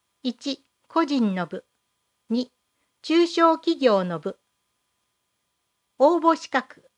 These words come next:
県内在住の個人及び県内に所在する中小企業の発明考案者。応募期間、九月二日月曜から十七日火曜。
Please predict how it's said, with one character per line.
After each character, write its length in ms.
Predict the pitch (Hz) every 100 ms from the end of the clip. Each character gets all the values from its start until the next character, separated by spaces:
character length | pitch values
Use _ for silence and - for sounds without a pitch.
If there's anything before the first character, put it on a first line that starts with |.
| _ _ _ _
県 320 | 320 349 320
内 260 | 262 240 208
在 300 | 226 262 226
住 240 | 240 233
の 140 | 226
個 180 | 214 311
人 340 | 254 220 156 - _
及 220 | - 262 269
び 160 | 254
県 360 | - 330 339 302
内 180 | 262 233
に 240 | 226 220
所 300 | 220 - 240
在 260 | 233 254 262
す 240 | - 240
る 160 | 226 226 _ - _
中 260 | - 285 330
小 280 | 330 330 320
企 220 | 339 302
業 240 | 262 214
の 160 | 202 190
発 400 | - 233 - 269
明 260 | 254 233 226
考 360 | _ 277 311 320
案 180 | 277 185
者。 240 | - 190 - _ _ _ _ _ _ _ _ _
応 220 | 269 339
募 200 | 330 339
期 140 | 330 -
間、 320 | 202 170 165 _ _ _ _ _
九 160 | 359
月 340 | 359 311 - 226
二 260 | - -
日 140 | 254 247
月 320 | 233 247 311
曜 240 | 311 269
か 180 | 247 196
ら 160 | 185 208
十 300 | 190 254 302
七 260 | 302 - 277
日 300 | 262 247 240
火 200 | - 233
曜。 440 | 226 226 196 165